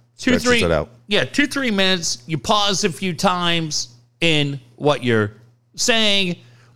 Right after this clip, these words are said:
Speaker 1: It allows it to ramp back up, and then you get up to eight seconds. At Free F M, knowing what we were doing and what they were setting us up to do, they had five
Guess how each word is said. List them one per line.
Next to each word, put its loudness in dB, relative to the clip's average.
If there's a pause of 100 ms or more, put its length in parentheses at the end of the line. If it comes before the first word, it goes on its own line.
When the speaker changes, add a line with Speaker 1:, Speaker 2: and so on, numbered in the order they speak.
(140)
Speaker 1:
It 2
allows 2
it -6
to 2
ramp 2
back 0
up, -2
and -2
then 0
you -2
get 0
up -4
to -2
eight -4
seconds. -6 (760)
At 0
Free 0
F -2
M, 0 (240)
knowing 2
what 2 (280)
we 2
were 4
doing 2
and 0
what 2
they 2
were 2
setting 2
us 0
up -2
to 2
do, -4 (920)
they 4
had 0
five -2